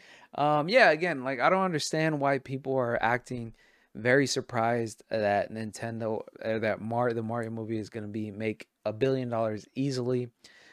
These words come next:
Um, I see, I saw a lot of, uh, news reports and, uh, a lot of movie, like, critics talking about this movie as if it's, you know,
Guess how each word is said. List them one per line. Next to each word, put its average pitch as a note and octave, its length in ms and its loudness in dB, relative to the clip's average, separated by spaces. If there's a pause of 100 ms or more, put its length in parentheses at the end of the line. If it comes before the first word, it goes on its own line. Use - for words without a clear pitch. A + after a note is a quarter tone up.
(220)
Um, G#2+ 600 -2
I A#2 140 2
see, C#3 340 -2
I B2 120 2
saw D#3 300 4
a - 20 6
lot C#3 220 4
of, C3+ 160 2
uh, A2+ 480 0
news B2+ 320 -4
reports C3 680 -2 (480)
and, A2+ 240 -8
uh, A2 300 0
a G2 40 -2
lot C3+ 160 6
of D3+ 60 0
movie, C#3+ 460 0 (220)
like, G#2+ 240 -4 (640)
critics C3 560 -2
talking A#2 380 -6
about C3 300 -2
this C3+ 200 -8
movie C3+ 240 -4
as A#2 180 -4
if A2 200 -12
it's, - 380 -8 (120)
you A2 80 -14
know, G#2 260 -10